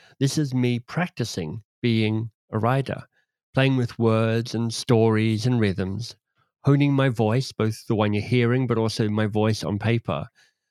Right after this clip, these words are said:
thinking about how I'll read this later on, and the experience I want you,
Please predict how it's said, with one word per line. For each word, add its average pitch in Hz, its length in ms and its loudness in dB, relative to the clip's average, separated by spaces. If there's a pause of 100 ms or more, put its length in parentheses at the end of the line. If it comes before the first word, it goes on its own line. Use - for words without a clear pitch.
(120)
thinking 151 240 2
about 120 340 2
how 127 260 0
I'll 120 140 2
read 117 320 0
this 123 280 -2
later 110 340 2
on, 104 320 -4 (400)
and 120 100 0
the 127 40 4
experience 123 600 0
I 110 60 2
want 98 280 -2
you, 113 400 0